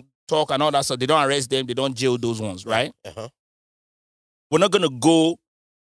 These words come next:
Speaker 1: we're, we're not gonna close this, this indictment or this hearing
Speaker 2: Yeah.
Speaker 1: by not saying some, by not saying s-, leaving the people with something concrete, right? So they told, so Trump probably knew this. His team already knew this. So they say,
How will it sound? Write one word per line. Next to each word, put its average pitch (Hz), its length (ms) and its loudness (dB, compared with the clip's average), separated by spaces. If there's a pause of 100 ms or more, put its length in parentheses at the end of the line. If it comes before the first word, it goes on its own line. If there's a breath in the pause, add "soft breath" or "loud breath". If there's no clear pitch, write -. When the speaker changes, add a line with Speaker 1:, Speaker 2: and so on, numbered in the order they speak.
Speaker 1:
we're, 170 280 4
we're 160 100 -2
not 202 120 0
gonna 190 160 -2 (100)
close 185 340 2
this, 165 400 -4 (400)
this 170 240 -4 (180)
indictment 135 560 0
or 143 100 4
this 175 160 0
hearing 139 540 -2 (300)
Speaker 2:
Yeah. 123 100 -4 (140)
Speaker 1:
by 139 140 2
not 135 240 -2
saying 147 280 -2
some, 139 280 -2 (120)
by 143 140 0
not 165 200 0
saying 170 200 -4
s-, - 300 -4
leaving 165 380 -4 (140)
the 139 80 -2
people 156 340 -4
with 131 160 -6
something 151 500 -4
concrete, 135 440 -8 (800)
right? 131 300 0 (340)
So 175 460 2 (520)
they 160 120 0
told, 202 320 2 (140)
so 196 120 2
Trump - 400 -2
probably 180 400 2
knew 156 320 -2
this. - 280 -8
His 143 160 -4
team 196 260 -2
already 160 280 2
knew 139 180 -2
this. 120 180 -8
So 160 120 -2
they 135 80 -2
say, 135 300 -2